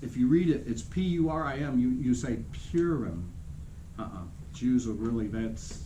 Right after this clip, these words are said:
uh, you've really mispronounced the word. It's like Winnie the Pooh.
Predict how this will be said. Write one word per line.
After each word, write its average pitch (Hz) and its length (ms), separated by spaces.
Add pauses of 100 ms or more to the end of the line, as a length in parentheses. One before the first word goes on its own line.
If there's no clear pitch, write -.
(240)
uh, 113 200 (340)
you've 117 360
really 147 240
mispronounced 120 680
the 110 80
word. 104 200 (420)
It's 127 220
like 131 220 (340)
Winnie 151 300
the 117 120
Pooh. 110 340